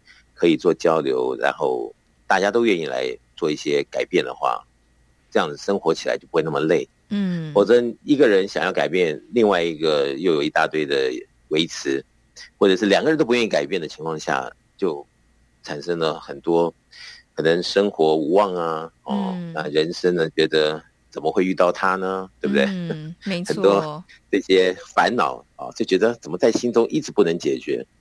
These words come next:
Speaker 2: 嗯。
Speaker 1: 所以这些呢，都是我们看看是不是有这个所谓退一步海阔天空。我们现在不是退一步，我们现在是多给自己留一步，或者是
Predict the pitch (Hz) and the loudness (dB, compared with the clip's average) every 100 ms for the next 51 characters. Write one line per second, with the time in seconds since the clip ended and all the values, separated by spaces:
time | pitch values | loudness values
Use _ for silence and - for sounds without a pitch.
0 | _ 208 196 175 151 143 80 78 71 71 | _ -6 -4 -6 -8 -6 -2 0 0 0
1 | 98 - 85 82 78 - 95 95 - 87 | 0 2 2 2 -2 2 4 2 0 0
2 | 78 65 69 69 73 80 _ _ _ _ | 2 0 -2 -2 -4 -8 _ _ _ _
3 | - 226 220 175 - - 120 113 104 90 | -4 0 2 0 -4 -4 -4 -4 -8 -8
4 | - 82 90 - - 90 87 - 95 107 | -2 0 0 -2 -2 2 2 4 4 4
5 | - _ _ _ _ - 214 160 139 127 | 0 _ _ _ _ -2 4 4 4 2
6 | 80 98 101 101 95 85 92 120 110 117 | 2 0 0 2 4 2 2 0 -2 -2
7 | - 101 95 107 71 82 87 120 104 101 | 2 2 2 -2 -4 -2 -2 0 0 4
8 | 82 - _ - _ _ _ 151 147 123 | 4 2 _ -20 _ _ _ 4 6 4
9 | - 131 - 78 71 65 50 - _ _ | 2 -2 -2 -4 -2 -4 -8 -12 _ _
10 | - 92 101 139 147 139 98 76 98 80 | -6 4 6 6 4 0 0 2 2 0
11 | 76 - 80 73 - | -4 -2 0 0 -4